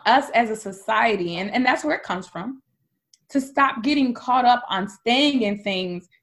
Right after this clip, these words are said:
because, "Well, I put this much time into it, I'm just gonna finish it out." It don't mean that you're a quitter.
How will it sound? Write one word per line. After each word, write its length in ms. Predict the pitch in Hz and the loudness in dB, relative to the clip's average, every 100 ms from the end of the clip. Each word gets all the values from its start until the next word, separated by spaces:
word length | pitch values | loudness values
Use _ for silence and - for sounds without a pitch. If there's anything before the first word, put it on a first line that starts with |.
| _ | _
because, 340 | 214 233 214 180 | -6 2 2 2
"Well, 140 | 160 | 2
I 140 | 202 294 | 2 2
put 180 | 302 277 | -2 0
this 180 | 269 240 | -2 0
much 240 | 254 - | -4 -4
time 240 | 254 269 220 | -2 0 -2
into 220 | 208 190 | -4 -4
it, 40 | |
I'm 180 | 180 240 | -2 -4
just 120 | - | -6
gonna 160 | 196 185 | -8 -6
finish 280 | 240 220 214 | -6 -6 -2
it 80 | 220 | -2
out." 220 | 233 - - _ | -2 -4 -16 _
It 160 | - 466 | -2 0
don't 240 | 415 302 | 2 4
mean 180 | 302 330 | 4 4
that 160 | 285 311 | 2 0
you're 120 | 254 | -2
a 60 | - | 0
quitter. 360 | 285 392 294 | -2 0 -2